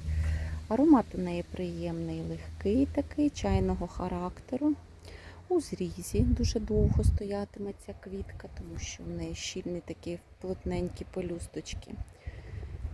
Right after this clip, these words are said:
Це кущова шрабова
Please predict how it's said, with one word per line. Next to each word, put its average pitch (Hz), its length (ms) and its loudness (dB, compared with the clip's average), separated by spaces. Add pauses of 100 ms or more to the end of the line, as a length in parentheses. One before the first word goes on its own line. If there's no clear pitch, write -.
(680)
Це 339 220 2 (1120)
кущова 202 580 2
шрабова 214 720 2